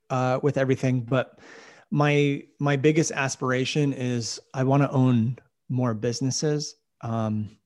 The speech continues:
I, I wanna, like, my plan is not to just own a twenty million dollar company. It's to own twenty-one million dollar companies.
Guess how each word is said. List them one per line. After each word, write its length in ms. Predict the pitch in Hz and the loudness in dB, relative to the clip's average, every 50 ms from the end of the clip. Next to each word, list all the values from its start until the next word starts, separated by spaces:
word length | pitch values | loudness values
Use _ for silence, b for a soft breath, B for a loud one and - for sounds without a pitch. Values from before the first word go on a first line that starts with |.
| _ _ | _ _
I, 80 | - 127 | -6 -4
I 220 | 127 117 - - | -4 -2 -2 -2
wanna, 420 | 131 127 131 139 143 143 131 123 - - _ _ _ _ - - | -2 0 2 2 4 4 2 0 -2 -6 _ _ _ _ -8 -4
like, 220 | 143 139 127 - | -4 -4 -4 -4
my 220 | 135 135 139 135 | -2 0 0 0
plan 280 | 131 - - 143 135 131 | 0 0 0 0 0 0
is 120 | 123 113 | 0 0
not 240 | 127 123 120 120 - - | 0 -2 -2 -2 -4 -4
to 180 | - 123 113 | -4 -4 -4
just 340 | 110 107 120 120 110 - - - | -4 -6 -6 -8 -8 -8 -8 -8
own 200 | 147 117 117 113 | -8 -6 -6 -6
a 40 | 110 | -8
twenty 220 | - - 113 117 | -8 -8 -6 -6
million 220 | 117 117 117 113 | -4 -4 -6 -6
dollar 180 | 113 120 117 117 | -4 -6 -6 -6
company. 420 | 117 - 117 113 123 123 117 117 | -8 -10 -12 -10 -10 -10 -10 -10
It's 220 | - 117 110 - - | -10 -12 -14 -14 -16
to 140 | - 104 101 | -16 -18 -18
own 200 | - 113 113 113 | -16 -14 -14 -14
twenty-one 460 | 107 - - 127 117 117 117 117 117 123 | -14 -12 -12 -10 -10 -10 -10 -10 -10 -8
million 240 | 127 131 135 135 | -6 -6 -4 -4
dollar 240 | 135 139 131 127 131 | -2 -2 -2 -2 -4
companies. 500 | 127 - 139 135 - 147 147 147 143 - | -4 -4 -6 -4 -2 0 0 -2 -2 -4